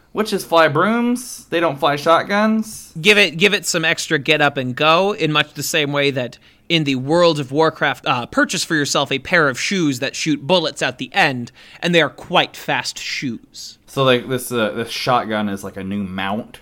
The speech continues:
Speaker 1: acquired by
Speaker 2: Mm.
Speaker 1: the characters in World of Warcraft.
Speaker 2: Sure, and they are using it to, to, to raid the privacy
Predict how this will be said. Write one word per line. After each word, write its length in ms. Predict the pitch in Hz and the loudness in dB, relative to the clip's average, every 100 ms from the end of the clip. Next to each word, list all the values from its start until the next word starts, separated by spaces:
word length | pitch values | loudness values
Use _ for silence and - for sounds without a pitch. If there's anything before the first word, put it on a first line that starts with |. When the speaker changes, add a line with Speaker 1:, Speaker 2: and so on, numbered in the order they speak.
| - | -12
Speaker 1:
acquired 720 | 113 - 110 110 110 110 104 | -4 2 4 6 4 4 0
by 160 | 101 - | -2 -2
Speaker 2:
Mm. 100 | - 147 147 | -2 -2 -2
Speaker 1:
the 40 | 143 | -2
characters 460 | 131 123 113 107 | -4 -4 -4 -6
in 80 | 101 | -6
World 180 | 101 95 | -6 -4
of 80 | 98 | -4
Warcraft. 600 | 104 107 117 117 - - | -4 -4 -4 -4 -4 -6
Speaker 2:
Sure, 460 | - 180 165 123 | 0 2 4 2
and 140 | 143 147 | -2 2
they 100 | 151 | 4
are 120 | 143 | 4
using 480 | 139 143 170 165 151 | 2 -2 0 0 0
it 220 | 139 - | -2 -2
to, 400 | - 135 123 113 | -6 -4 -2 -4
to, 480 | - - 127 117 120 _ _ - | -8 -8 -6 -6 -8 _ _ -6
to 160 | 160 | -4
raid 420 | 143 170 214 220 165 | -2 2 2 2 0
the 180 | 147 | -4
privacy 920 | 147 - 180 175 147 147 - 120 110 | -6 -4 2 4 4 0 -4 -6 -10